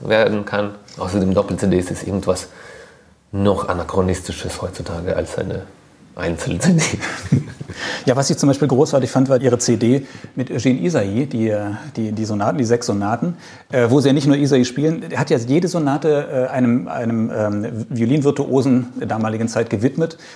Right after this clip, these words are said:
Speaker 2: und Sie haben jeweils diese Sonate kombiniert mit einem Werk dieses Widmungsträgers, was ich eine großartige Idee finde. Das heißt, Sie, äh, Sie denken schon auch programmatisch.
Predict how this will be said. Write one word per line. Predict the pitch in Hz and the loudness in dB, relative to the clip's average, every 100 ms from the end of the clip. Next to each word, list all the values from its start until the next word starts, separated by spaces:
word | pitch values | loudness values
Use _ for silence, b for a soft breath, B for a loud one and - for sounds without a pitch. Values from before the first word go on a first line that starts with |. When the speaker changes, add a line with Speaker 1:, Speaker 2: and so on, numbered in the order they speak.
| B | B
Speaker 2:
und | 127 | 0
Sie | 120 | 2
haben | 123 | 4
jeweils | 127 131 | 4 2
diese | 131 123 | 2 0
Sonate | 117 117 110 127 | 2 2 2 0
kombiniert | 120 120 117 123 127 | 0 2 4 2 2
mit | 123 | -2
einem | 120 120 113 | 0 -2 2
Werk | 113 120 - | 0 0 -2
dieses | 120 113 110 - | 0 0 0 0
Widmungsträgers, | 143 127 113 - 101 101 127 - B B | 0 0 -2 -4 -6 -4 -6 -8 B B
was | 113 | -2
ich | |
eine | 110 | 0
großartige | 117 120 117 123 | 0 0 0 0
Idee | 123 160 | 0 -2
finde. | - 101 95 101 B B B B - | -4 -4 -4 -8 B B B B -4
Das | 127 | 2
heißt, | 131 123 | 2 2
Sie, | 123 113 | 2 4
äh, | 110 110 | 4 2
Sie | 107 127 | 2 2
denken | 214 240 | 2 0
schon | - 147 | -2 -2
auch | 143 | -2
programmatisch. | - 143 135 143 127 104 - | -4 -4 -2 0 -2 -6 -12